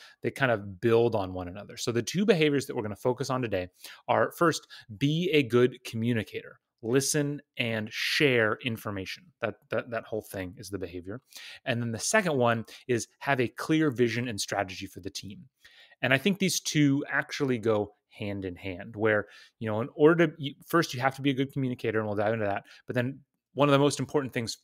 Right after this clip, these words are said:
for you to communicate is that vision and strategy. When it comes to being a communicator, I really love the way they added the distinction of listen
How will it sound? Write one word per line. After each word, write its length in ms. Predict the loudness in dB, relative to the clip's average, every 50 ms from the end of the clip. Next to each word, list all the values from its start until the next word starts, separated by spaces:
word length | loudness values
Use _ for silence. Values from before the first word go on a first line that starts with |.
| _ _
for 200 | 0 2 2 2
you 140 | 2 0 -2
to 100 | -4 -6
communicate 560 | -8 -8 -8 -6 -6 -8 -8 -10 -10 -12 -12 -14 _ -20 -20 _ _
is 200 | 0 2 2 2
that 220 | 2 2 0 0 0
vision 260 | -2 -2 -2 -4 -8
and 100 | -8 -10
strategy. 500 | -10 -10 -12 -12 -14 -18 -18 -20 -20 -20 _ _ _ _ _ _ _ -20 -20 _ _ _ _ _ _ -2
When 140 | 0 0
it 80 | 0 0
comes 340 | 0 2 2 2 2 2 0
to 440 | 0 0 0 0 0 0 -2 -4 -8 -14 -20 -10 -4
being 280 | 0 2 4 4 4 4
a 60 | 2
communicator, 760 | 0 -2 -4 -4 -2 -2 -4 -4 -4 -4 -2 -2 -2 -4 -6 -8 -14 -20 -20 -6 0
I 60 | 0
really 640 | 0 0 0 -2 -2 -2 0 2 4 4 6 6 6
love 220 | 6 6 4 4
the 100 | 4 2
way 200 | 4 4 4 4
they 160 | 4 0 -2 0
added 280 | 0 2 2 2 0
the 80 | 0 -2
distinction 480 | -2 -2 -4 -4 -6 -8 -8 -10 -6
of 260 | -4 -2 -2 -2 -4 -8 _ _ _ _ _ -6
listen 640 | 2 4 4 6 6 4 2 0 0 -2 -2 -6